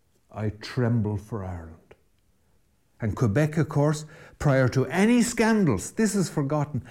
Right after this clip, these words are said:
a devoutly Catholic, uh, urban and industrialized area, had completely collapsed in Catholic terms in the late seventies, when, with hardly any scandals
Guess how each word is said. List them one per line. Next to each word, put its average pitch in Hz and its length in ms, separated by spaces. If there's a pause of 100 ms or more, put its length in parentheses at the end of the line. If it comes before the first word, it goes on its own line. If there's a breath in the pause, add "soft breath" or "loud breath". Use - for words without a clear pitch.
(140 loud breath)
a 139 60
devoutly 135 880
Catholic, 185 760 (320 loud breath)
uh, 123 240
urban 185 400
and 160 260
industrialized 196 1040
area, 151 420 (420 soft breath)
had 139 200
completely 208 800
collapsed 175 640
in 120 120
Catholic 117 520
terms 113 380
in 123 120
the 107 60
late 107 240
seventies, 98 540 (320 soft breath)
when, 269 400 (420)
with - 300
hardly 214 320
any 370 160
scandals - 520